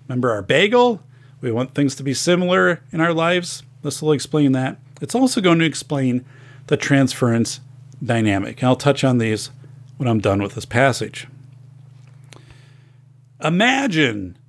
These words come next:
you're in eighth grade. You're curious, excited, and ready for bonding experience with your peers and adventures outside your comfort zone, even if all the adults around you seem to think the world out there is nothing but terrorists and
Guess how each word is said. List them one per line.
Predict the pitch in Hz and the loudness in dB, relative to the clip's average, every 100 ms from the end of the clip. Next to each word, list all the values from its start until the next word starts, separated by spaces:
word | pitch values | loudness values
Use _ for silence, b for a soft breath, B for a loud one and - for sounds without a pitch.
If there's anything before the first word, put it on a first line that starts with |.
| _ | _
you're | 127 170 220 196 | 0 2 4 2
in | 165 202 _ - | -2 -8 _ -12
eighth | 160 185 - | -6 -6 -2
grade. | 143 127 95 92 - _ _ | 0 0 -2 -10 -20 _ _
You're | 175 | -6
curious, | 226 - 285 277 233 143 - | -6 -2 0 4 4 2 0
excited, | 160 - 196 226 214 | -8 -4 0 0 0
and | 135 120 | -4 -2
ready | 120 160 196 | 2 2 2
for | - 175 | -4 -6
bonding | 147 - 165 190 185 | -6 -8 -4 0 0
experience | 160 - 170 170 175 - - | -2 -2 2 2 2 -2 -2
with | 143 | -2
your | 139 | -2
peers | - 208 233 233 196 - B B B B | -4 0 2 2 0 -6 B B B B
and | 123 | -2
adventures | 117 147 190 208 196 175 | 2 2 2 2 0 0
outside | - 135 - 147 160 143 | -6 -6 -4 -2 0 0
your | 147 | -2
comfort | 143 131 120 - | -4 -4 -4 -4
zone, | 113 104 95 b b b b | -2 -2 -6 b b b b
even | - 151 165 | -2 0 2
if | 156 - | 0 -2
all | - 156 190 202 | -6 0 2 0
the | 202 214 | 0 -2
adults | 165 151 151 151 | 0 0 0 -2
around | 135 135 185 214 151 | -4 -2 0 2 2
you | 123 | 0
seem | - 170 | -2 -2
to | 160 156 | -2 -2
think | 190 175 | -2 -4
the | 190 | -4
world | 226 262 233 | 2 4 4
out | 208 | 0
there | 202 208 | -4 -6
is | 196 196 | -6 -2
nothing | 220 214 180 | -2 -2 -2
but | 175 | -2
terrorists | - - 185 180 143 - | -4 -2 0 2 0 -2
and | 139 147 131 | 0 0 0